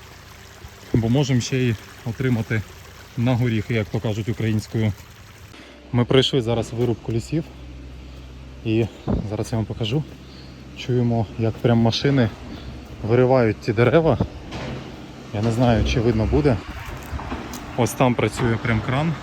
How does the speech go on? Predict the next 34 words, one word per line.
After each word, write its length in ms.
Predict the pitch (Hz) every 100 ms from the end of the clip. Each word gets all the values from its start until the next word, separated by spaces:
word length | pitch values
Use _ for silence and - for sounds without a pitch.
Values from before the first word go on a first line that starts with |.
| - - - - - - - - - - - - - - - -
І 40 | 113
вони 180 | 117
прям 220 | 127 127 107
вирізають 520 | 120 120 117 123 113 107
ці 100 | 113
дерева. 360 | 113 110 101 98 - - - - - - - - - - - - - - - - - - - - -
І 60 | 127
найгірше 500 | 143 131 156 151 135
в 160 | -
цьому, 260 | 165 175 156
що 180 | - 127
там, 340 | - 139 139 117 -
а, 260 | 131 120 117
по 60 | 135
мапі 320 | 131 139 139
мала 260 | 120 127 123
бути 200 | 123 117
річка, 400 | 123 151 - 117 95 - - - - - - - - - 117
велика 280 | 127 117
річка, 320 | 117 107 - 107 95 - -
яка 200 | 117 113
впадає 380 | 107 131 120 117
потім 320 | 110 113 120
в 60 | 107
стрий. 360 | - 123 110 - - - - - - - -
І 80 | 120
оця 200 | 120 -
велика 340 | 135 139 131 131
річка, 320 | 165 - 127
зараз 280 | 120 131 123
вони 280 | 127 135
її 200 | 135 120
просто 360 | 117 - 131 127
засипали, 640 | 110 117 160 147 143 113